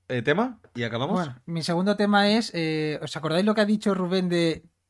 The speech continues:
Speaker 2: "la culpa es tuya de, por traer estos temas"? Es verdad. Eh, ocurrió que el miércoles pasado, eh, falleció Carlos Pacheco.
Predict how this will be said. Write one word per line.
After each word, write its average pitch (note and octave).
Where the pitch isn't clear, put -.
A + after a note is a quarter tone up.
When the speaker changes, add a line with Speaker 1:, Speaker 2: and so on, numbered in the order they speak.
Speaker 2:
"la F3+
culpa G3+
es F#3+
tuya F#3+
de, E3
por E3
traer D#3+
estos E3
temas"? E3+
Es D3
verdad. B2
Eh, D3+
ocurrió E3+
que F#3
el D#3
miércoles F3+
pasado, F#3+
eh, D3
falleció C#3+
Carlos D3+
Pacheco. E3